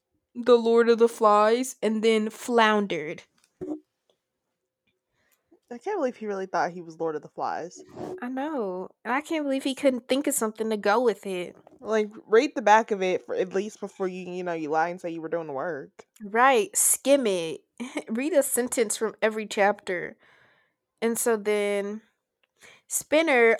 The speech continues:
Speaker 1: all throughout this episode, Spinner is alarmed to take his Ritalin, have been going off. So he's been taking his Ritalin. Also, schools in, like, the, the early two thousands just be letting kids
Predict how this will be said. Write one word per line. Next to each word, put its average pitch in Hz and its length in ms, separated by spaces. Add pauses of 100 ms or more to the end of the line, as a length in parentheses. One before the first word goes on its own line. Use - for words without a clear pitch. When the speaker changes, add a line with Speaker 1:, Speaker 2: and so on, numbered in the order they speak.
Speaker 1:
all 294 160
throughout 302 400
this 269 120
episode, 220 480
Spinner 247 460
is 233 220 (100)
alarmed 208 720
to 233 100
take 202 280
his 220 180
Ritalin, 202 560
have 226 160
been 233 160
going 233 300
off. 226 200
So 226 140
he's 233 180
been 226 160
taking 214 380
his 294 160
Ritalin. 214 460 (380)
Also, 247 600 (840)
schools 453 680
in, 381 140
like, 381 200 (120)
the, 269 400
the 254 180
early 302 280
two 381 140
thousands 330 440
just 330 160
be 330 100
letting 294 340
kids 339 520